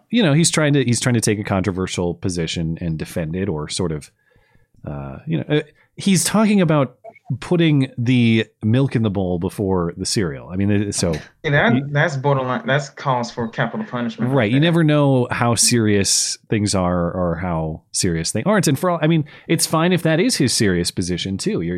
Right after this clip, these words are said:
Speaker 1: you know, it's, it's,
Speaker 2: Yeah.
Speaker 1: it's not as though you're not allowed to think that. It's just, um, you know, I, I just think that the, the order of priorities, the, the values are a little out of order, at least according to,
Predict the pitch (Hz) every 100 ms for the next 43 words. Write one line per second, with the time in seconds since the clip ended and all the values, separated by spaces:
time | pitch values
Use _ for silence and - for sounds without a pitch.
0 | 85 90 73 95 151 85 - - 95 -
1 | - 113 95 - - 127 123 143 127 117
2 | 123 123 104 107 117 120 190 - 208 -
3 | 76 185 - 196 - - - - - -
4 | - _ 104 98 92 90 90 - _ _
5 | _ _ _ _ - 208 160 147 - 139
6 | 135 143 - 135 131 120 107 - 110 104
7 | _ _ _ _ _ _ 113 113 117 117
8 | 127 131 123 113 - - 110 110 98 -
9 | 104 92 104 95 104 110 113 104 98 98
10 | 90 98 92 87 82 110 120 69 - 98
11 | 92 104 - 101 101 92 87 90 85